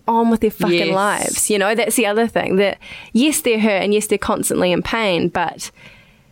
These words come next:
Speaker 1: they exist. Like, they're in the world. They're around us.
Speaker 2: Yeah.
Speaker 1: They're around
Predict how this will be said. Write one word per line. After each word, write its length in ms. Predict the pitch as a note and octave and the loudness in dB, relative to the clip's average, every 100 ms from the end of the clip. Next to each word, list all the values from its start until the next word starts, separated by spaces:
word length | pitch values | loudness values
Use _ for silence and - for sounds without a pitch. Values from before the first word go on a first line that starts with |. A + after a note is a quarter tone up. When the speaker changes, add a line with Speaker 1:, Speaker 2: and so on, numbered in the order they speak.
| _ _ _ _ _ _ _ - | _ _ _ _ _ _ _ 0
Speaker 1:
they 160 | B3+ | 2
exist. 560 | B3 G3+ C4+ C4 - - | 2 2 0 -2 -2 -2
Like, 160 | G3+ | 0
they're 160 | A3+ B3 | 2 2
in 220 | A#3 B3+ | 2 2
the 60 | A3+ | 2
world. 380 | G3+ A3+ G3+ F3 | 2 2 2 2
They're 180 | G3+ | 2
around 480 | G3+ G3 G#3 A3+ A3+ | 2 2 0 2 0
us. 240 | C3+ F#3+ - | 0 -2 0
Speaker 2:
Yeah. 100 | D#3+ | 2
Speaker 1:
They're 180 | A3 | 2
around 580 | G#3+ G#3+ A3 A3+ A3 - | 2 2 0 0 0 -2